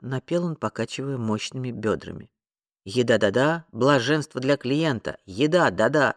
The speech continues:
Я всё хотел, чтобы девушки сделали номер в полинезийском стиле. Ну, там юбочки из травы,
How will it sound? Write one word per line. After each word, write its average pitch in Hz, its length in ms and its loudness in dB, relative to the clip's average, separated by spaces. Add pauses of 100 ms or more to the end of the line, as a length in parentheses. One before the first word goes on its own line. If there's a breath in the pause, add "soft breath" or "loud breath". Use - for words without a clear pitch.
(400)
Я 214 160 4
всё 196 160 0
хотел, 190 400 2
чтобы 120 320 -4
девушки 123 480 -4
сделали 107 420 2
номер 147 420 -2 (360)
в - 80 -20
полинезийском 175 800 2
стиле. 113 440 -2
Ну, 190 200 -2
там 110 220 -4
юбочки 143 540 -2
из 120 120 -6
травы, 143 520 2